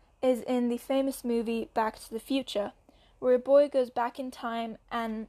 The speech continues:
he changes the events in time to make it that his parents almost never marry or have kids.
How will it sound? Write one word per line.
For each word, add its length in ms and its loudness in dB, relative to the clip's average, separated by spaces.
he 140 -6
changes 600 -2
the 180 0
events 440 0
in 100 -6
time 480 -8
to 140 -4
make 320 0
it 260 0
that 320 2
his 200 -4
parents 640 -6
almost 840 -6
never 800 4
marry 680 0
or 120 2
have 200 -6
kids. 460 -6